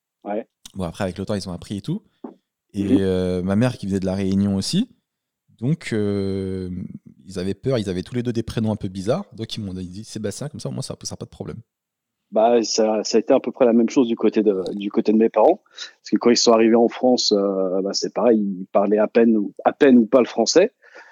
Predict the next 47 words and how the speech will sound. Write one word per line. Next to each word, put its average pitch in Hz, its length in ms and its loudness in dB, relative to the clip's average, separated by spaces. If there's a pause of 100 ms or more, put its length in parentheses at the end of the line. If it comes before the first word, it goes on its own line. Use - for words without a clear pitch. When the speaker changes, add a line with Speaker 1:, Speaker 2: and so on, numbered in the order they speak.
(160)
Speaker 1:
Donc, 117 320 4
euh, 107 380 6
donc 95 800 -2
ils - 80 -10
sont, 104 400 2
euh, 90 80 0
ils 98 80 0
se - 140 0
sont 107 160 0
dit, 120 320 6
euh, 101 140 6 (600)
voilà, 127 320 6
si 120 160 0
jamais, 120 360 4
euh, 98 440 0
si, 104 280 -10
voilà, 127 180 6
il - 60 -2
faut 110 100 -6
pas 123 100 2
qu'ils, 117 460 -2 (460)
éviter 170 360 6
au 160 80 6
maximum 156 720 6
tous 139 120 -4
les, 113 280 2
tous - 120 -8
les 120 100 2
soucis. 175 440 -4 (200)
Mais 101 60 -10
en 104 60 -4
même 117 120 -2
temps, 135 100 2
j'ai, 107 200 -2
j'ai 110 120 -2
le 113 80 2
Rachid 120 260 4
avant, 120 260 4
hein, 95 80 -4
donc, 113 200 -6
euh, 120 40 4
<laughs> - 560 -2
Speaker 2:
C'est - 220 -2 (600)
Speaker 1:
l'un 156 80 10
Speaker 2:
ça. 190 40 8
Speaker 1:
dans 160 160 8
l'autre. 175 360 4